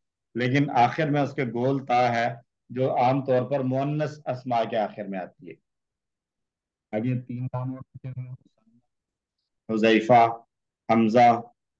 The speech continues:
और भी नाम हो सकते हैं, मसलन तलहा और खुजैमा, इस तरह के बहुत सारे नाम हैं जो हैं मर्दों के, लेकिन उनके आखिर में गोल ता आ रही होती है।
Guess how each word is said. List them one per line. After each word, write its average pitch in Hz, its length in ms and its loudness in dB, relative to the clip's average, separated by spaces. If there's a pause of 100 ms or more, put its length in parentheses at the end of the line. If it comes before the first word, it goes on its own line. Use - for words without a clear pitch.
(200)
और 143 180 6
भी 156 100 4
नाम 143 180 6
हो 139 180 2
सकते 131 300 -4
हैं, 117 160 -2
मसलन 135 440 -2 (1200)
तलहा 127 480 2 (1300)
और 131 420 -2 (960)
खुजैमा, 131 640 2 (1600)
इस 123 160 -10
तरह 139 160 -2
के 123 100 -4
बहुत 127 280 0
सारे 127 240 -2
नाम 117 280 -2
हैं 117 200 -4 (500)
जो 123 140 -4
हैं 117 200 2
मर्दों 131 380 0
के, 160 180 0 (400)
लेकिन 127 220 0
उनके 123 200 0
आखिर 120 300 0
में 143 300 -2 (320)
गोल 135 520 0
ता 127 120 2
आ 113 380 0
रही 101 200 -4
होती 90 340 -18
है। - 120 -20